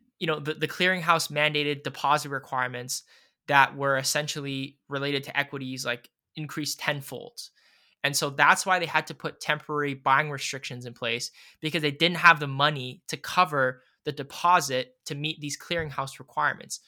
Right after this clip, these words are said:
So they f-, physically could not execute those trades. And furthermore, on top of that, they actually went on to raise, I think, like, a billion dollars to help them cover their position to meet these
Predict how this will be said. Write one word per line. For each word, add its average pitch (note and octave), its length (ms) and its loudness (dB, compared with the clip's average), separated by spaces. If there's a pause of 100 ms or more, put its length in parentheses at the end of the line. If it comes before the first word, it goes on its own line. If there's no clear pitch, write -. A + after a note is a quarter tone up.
(160)
So - 160 0
they E3+ 140 2
f-, D3+ 60 -8 (460)
physically G3 440 -2
could E3+ 260 -8
not D#3 300 -4
execute D3 440 -8
those C3 200 -10
trades. - 520 -8 (500)
And D3+ 340 6 (300)
furthermore, G#3+ 480 4
on D3 160 0
top E3 200 0
of C#3 120 -10
that, B2+ 300 0
they D3+ 100 0
actually F3+ 340 0
went F3+ 160 -2
on D#3 200 2
to D#3 120 -8
raise, C3+ 440 -4
I B2+ 60 -4
think, D3 160 -10
like, C#3+ 140 -10
a C3+ 60 -6
billion D#3 440 -2
dollars C3 540 -2 (380)
to - 60 -6
help E3+ 220 2
them E3 140 -6
cover D3+ 400 0
their C3+ 160 -6
position C3 640 -4 (580)
to D3+ 100 -6
meet E3 260 2
these C#3+ 180 -2